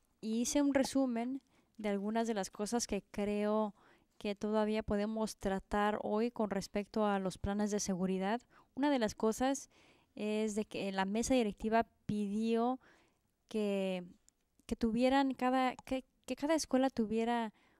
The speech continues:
un plan de cómo va a lidiar con ciertos asuntos de seguridad. Y también hubo un comentario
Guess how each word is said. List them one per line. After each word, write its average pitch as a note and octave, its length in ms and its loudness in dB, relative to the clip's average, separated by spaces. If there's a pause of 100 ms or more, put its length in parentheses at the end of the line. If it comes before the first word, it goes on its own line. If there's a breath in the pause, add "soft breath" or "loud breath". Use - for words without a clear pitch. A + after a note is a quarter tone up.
(160 soft breath)
un A#3 220 -2
plan A3+ 420 0
de B3+ 100 0
cómo A3+ 280 0
va A3+ 100 2
a - 20 2
lidiar G#3 580 0
con G3 280 -6
ciertos G#3+ 340 -4
asuntos G#3+ 400 -4
de G3 80 -4
seguridad. F#3+ 600 -2 (3000)
Y A3 180 -8
también A3 720 -2
hubo A3+ 360 0
un A3+ 120 0
comentario G#3+ 880 -2